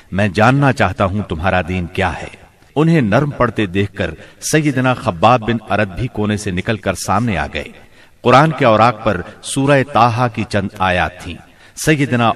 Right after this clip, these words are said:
عمر رضی اللہ عنہ نے ان کو پڑھا تو کایا پلٹ گئی اور بولے، "یہ تو بہت عمدہ چیز ہے، بتاؤ مسلمان کس طرح ہوتے ہیں۔" سیدنا خباب بن ارت نے کہا، اے عمر،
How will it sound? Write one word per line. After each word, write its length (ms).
عمر 200
رضی 260
اللہ 160
عنہ 560
نے 180
ان 120
کو 140
پڑھا 440
تو 100
کایا 340
پلٹ 380
گئی 140
اور 140
بولے، 380
"یہ 160
تو 80
بہت 300
عمدہ 360
چیز 260
ہے، 200
بتاؤ 380
مسلمان 600
کس 180
طرح 220
ہوتے 440
ہیں۔" 240
سیدنا 460
خباب 520
بن 260
ارت 260
نے 80
کہا، 360
اے 160
عمر، 240